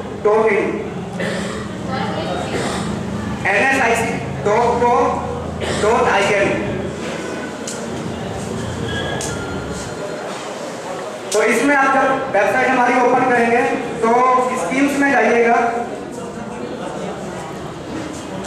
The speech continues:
इसमें आप, अ, स्कीम्स में जाइएगा तो उसमें आपको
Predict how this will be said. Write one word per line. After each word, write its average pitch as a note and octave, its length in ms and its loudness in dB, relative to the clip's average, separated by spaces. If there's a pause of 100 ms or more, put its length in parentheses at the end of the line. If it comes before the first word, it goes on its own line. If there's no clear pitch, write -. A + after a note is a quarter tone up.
(1400)
इसमें A#3 260 0
आप, B3+ 260 4
अ, A#3+ 680 4
स्कीम्स A#3+ 360 -2
में B3+ 120 2
जाइएगा A#3+ 360 4
तो A#3+ 120 4
उसमें A#3+ 380 6
आपको A#3 580 4